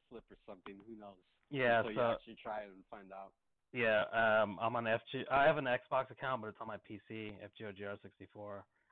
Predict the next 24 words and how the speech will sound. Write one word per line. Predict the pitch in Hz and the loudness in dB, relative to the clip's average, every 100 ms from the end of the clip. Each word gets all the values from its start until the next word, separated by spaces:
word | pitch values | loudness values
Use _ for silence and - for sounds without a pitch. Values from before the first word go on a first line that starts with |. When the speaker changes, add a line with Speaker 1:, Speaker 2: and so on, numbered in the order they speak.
| - | 0
Speaker 2:
I | |
had | 120 127 - | 2 2 0
Forza, | 117 117 117 113 | -2 -2 -2 -4
but | 98 92 95 | -4 -6 -4
I | |
don't | 104 92 - | -6 -10 -14
play | 95 | -12
it | 95 - _ | -12 -16 _
much. | 98 - - _ _ _ _ _ _ - | -16 -16 -20 _ _ _ _ _ _ -6
And | 131 | -4
then | 135 | -2
I | 123 - 107 | -2 -2 2
have | 139 185 | 4 4
a | |
P | - 180 | 2 2
S | 175 175 | 2 2
N | 165 | -2
account. | - 165 165 135 _ _ _ _ - | 0 2 2 0 _ _ _ _ 0
I | 127 | 2
don't | 120 | 4
have | 131 | 2
a | 113 | 0
P | - | -4
S | 127 | -4